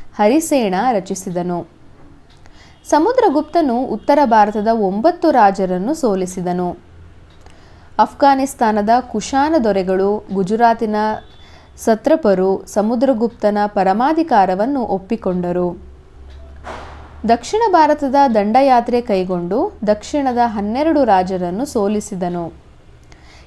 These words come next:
ಈ ದಂಡರಾತ್ರೆ-, ದಂಡಯಾತ್ರೆಗಳ ನೆನಪಿಗಾಗಿ ಸಮುದ್ರಗುಪ್ತನು ಅಶ್ವಮೇಧ ಯಾಗವನ್ನು ಮಾಡಿದನು. ಸಮುದ್ರಗುಪ್ತನು ವಿದ್ಯಾಪೋಷಕನಾಗಿದ್ದು,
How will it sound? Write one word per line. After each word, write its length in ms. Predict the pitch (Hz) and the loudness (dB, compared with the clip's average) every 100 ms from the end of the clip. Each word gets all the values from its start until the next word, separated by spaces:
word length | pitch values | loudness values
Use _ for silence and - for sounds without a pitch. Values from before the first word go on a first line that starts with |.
| - | -4
ಈ 160 | 233 269 | 2 4
ದಂಡರಾತ್ರೆ-, 800 | 226 226 220 208 202 208 196 190 | 4 4 6 6 2 -2 -4 -2
ದಂಡಯಾತ್ರೆಗಳ 720 | 196 226 262 233 208 208 202 | 0 2 4 4 2 0 0
ನೆನಪಿಗಾಗಿ 800 | 196 190 214 247 202 175 175 220 | 0 -2 -4 -2 0 -2 -2 -6
ಸಮುದ್ರಗುಪ್ತನು 1000 | 254 214 233 339 339 240 214 - 247 220 | -4 -4 -2 -2 -2 -2 -4 -6 -4 -4
ಅಶ್ವಮೇಧ 680 | 220 190 - - 339 277 220 | -4 -4 -4 -4 -2 -2 -2
ಯಾಗವನ್ನು 680 | 208 185 175 170 170 170 247 | -2 0 0 -2 -6 -6 -2
ಮಾಡಿದನು. 680 | 320 208 180 175 175 170 160 - - - - - - - - - - - - - - - | 0 0 -2 -4 -6 -6 -8 -14 -20 -20 -20 -20 -20 -20 -20 -20 -20 -20 -20 -20 -20 -12
ಸಮುದ್ರಗುಪ್ತನು 1040 | - 269 359 453 392 269 - 285 294 233 262 | 0 2 2 2 2 0 -2 -2 -2 -2 -2
ವಿದ್ಯಾಪೋಷಕನಾಗಿದ್ದು, 1600 | 214 185 196 320 349 262 247 240 226 202 185 180 180 175 285 | -2 -2 2 2 2 -2 -4 -4 -4 -2 -4 -6 -6 -2 -2